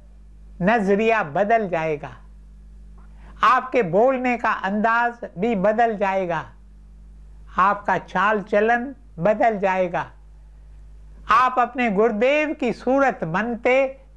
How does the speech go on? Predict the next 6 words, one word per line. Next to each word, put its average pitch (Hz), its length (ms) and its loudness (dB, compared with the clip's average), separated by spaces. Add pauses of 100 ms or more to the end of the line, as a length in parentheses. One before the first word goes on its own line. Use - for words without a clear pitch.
(120)
चले 202 300 2
जाओगे। 175 680 -2 (1200)
याद 208 500 4
रखो 208 420 0
मेरे 196 280 0
प्रियजनों, 196 840 0